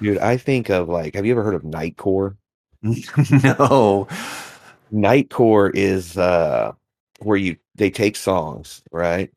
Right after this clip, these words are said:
Speaker 2: Yeah.
Speaker 1: And they make a cover of said song that is, like, super grungy most of the
Speaker 2: Yeah.
Speaker 1: time. Um, but then they speed it up. So it's like the song played into a super grungy kind of style,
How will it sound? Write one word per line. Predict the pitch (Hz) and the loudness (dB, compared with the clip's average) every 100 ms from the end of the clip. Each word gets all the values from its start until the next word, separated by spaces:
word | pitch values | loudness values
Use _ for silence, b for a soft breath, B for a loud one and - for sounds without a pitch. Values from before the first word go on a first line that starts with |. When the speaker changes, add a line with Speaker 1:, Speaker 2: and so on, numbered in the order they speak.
| _ _ - | _ _ -4
Speaker 2:
Yeah. | 98 95 | 0 2
Speaker 1:
And | 92 87 85 - - | 2 -2 -4 -12 -8
they | 90 95 | -4 0
make | 92 - | -2 -4
a | |
cover | - 139 139 95 | -2 0 2 0
of | 87 | -2
said | - 85 76 | -2 -2 -2
song | - 85 76 76 80 - | -4 -4 -4 -6 -12 -12
that | 85 90 | -6 -4
is, | 82 73 | -4 -8
like, | 71 - | -10 -12
super | - 143 - 82 | -6 -4 -2 -4
grungy | 92 95 90 95 95 - _ | -2 -4 -4 -6 -8 -10 _
most | 98 98 - | -4 -4 -4
of | 95 | -2
the | |
Speaker 2:
Yeah. | 98 | 0
Speaker 1:
time. | 98 101 98 - - | 0 -2 -4 -8 -2
Um, | 95 87 80 78 - _ _ _ - | 2 2 0 -4 -12 _ _ _ -2
but | 107 | 0
then | 113 | 4
they | 113 | 2
speed | - - 120 | 2 0 2
it | 98 | 6
up. | 110 - _ _ | 4 2 _ _
So | - 95 90 87 85 78 - _ _ | 0 2 4 4 0 -2 -10 _ _
it's | 95 - | -10 -2
like | 95 92 - | 0 0 -2
the | 90 | -4
song | - 123 110 98 95 92 - _ - | 2 4 4 4 0 -4 -10 _ -6
played | 110 104 101 | 2 2 2
into | 95 98 90 | -2 -2 0
a | 85 82 | 0 0
super | - 113 - 101 90 87 82 - | -2 -4 0 0 0 -2 -6 -10
grungy | - 98 98 90 90 85 | -4 -4 -2 -4 -6 -6
kind | 92 85 | -6 -6
of | - | -6
style, | - 92 87 85 82 78 | -2 2 2 2 0 -4